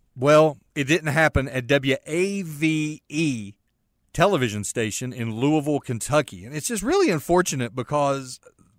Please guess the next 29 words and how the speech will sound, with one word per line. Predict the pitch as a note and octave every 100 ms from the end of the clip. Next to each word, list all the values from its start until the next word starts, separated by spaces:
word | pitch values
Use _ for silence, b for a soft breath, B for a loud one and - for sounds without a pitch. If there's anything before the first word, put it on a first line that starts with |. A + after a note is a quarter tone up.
| _ D3+
the | D#3
anchor | F3+ A#3+ C#4 A3+
may | G#3 G3
be | G3
a | F#3
little | F#3 E3
too | F3+
trusting. | D3+ D3+ B2 F3 F#3+
And | A3
I |
was | D#4+ D4+
a |
T | A#3 A#3+
V | G3
news | D#3+ B2+
anchor | C3 A2+
for | G2+
quite | - A#2
a | G2+
while. | G2 B2 b b b b b b _ _
You | G3 G3+
read | F3+ A#3 C#4+
your | B3
scripts, | - - A3+ - -
man. | C#3+ D#3 D#3 C#3 -
You | D#3 C#3+
read | F3+ A3
your | G#3 D3
scripts. | - F3+ C3+ -